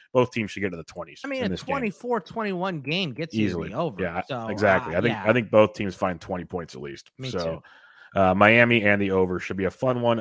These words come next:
Speaker 1: in South Beach. Cleveland, Baltimore. Baltimore minus four, over under forty-six. Can Baltimore get going with Lamar and Hol-, Hollywood hopefully coming back?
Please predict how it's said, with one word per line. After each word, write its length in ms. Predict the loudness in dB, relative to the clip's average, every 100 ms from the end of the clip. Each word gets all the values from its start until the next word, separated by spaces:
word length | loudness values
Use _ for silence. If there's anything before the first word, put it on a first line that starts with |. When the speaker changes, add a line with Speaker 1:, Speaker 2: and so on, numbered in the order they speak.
| -4
Speaker 1:
in 220 | -8 -8 -10
South 420 | -6 2 2 2
Beach. 340 | -4 -8 -12 -14 -18 -20 _ _ _ 4
Cleveland, 480 | 6 8 4 2 -10 2
Baltimore. 600 | 4 4 0 -2 -2 -4 _
Baltimore 480 | 4 4 4 -2 -2
minus 400 | 0 0 0 -2
four, 480 | -6 -4 2 2 4
over 360 | 2 2 0 0
under 280 | 0 0 -2
forty-six. 800 | -2 -2 0 -2 -4 -2 -2
Can 180 | -4 -8
Baltimore 520 | -2 -2 -2 -4 -4
get 300 | -2 -6 -6
going 300 | -6 -4 -2
with 140 | -4 -8
Lamar 420 | -8 -4 -2 -2
and 80 | -2
Hol-, 220 | -2 -2
Hollywood 400 | -2 2 2 2
hopefully 300 | 0 -4 -6
coming 260 | -4 -4 -4
back? 240 | -8 -10